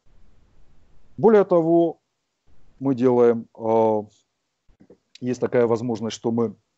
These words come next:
не делаем выборку постоянно, а мы используем, э, трейлинговый, э, запрос, э, то есть мы тейлим изменения в базе данных, мы получаем итератор, который выполняет наш запрос,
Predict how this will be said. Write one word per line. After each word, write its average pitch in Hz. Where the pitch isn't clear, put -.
не 135
делаем 127
выборку 120
постоянно, 180
а 120
мы 131
используем, 117
э, 113
трейлинговый, 107
э, 113
запрос, 143
э, 117
то 113
есть -
мы 113
тейлим 110
изменения 160
в 165
базе 165
данных, 147
мы 113
получаем 107
итератор, 117
который 113
выполняет 110
наш 113
запрос, 214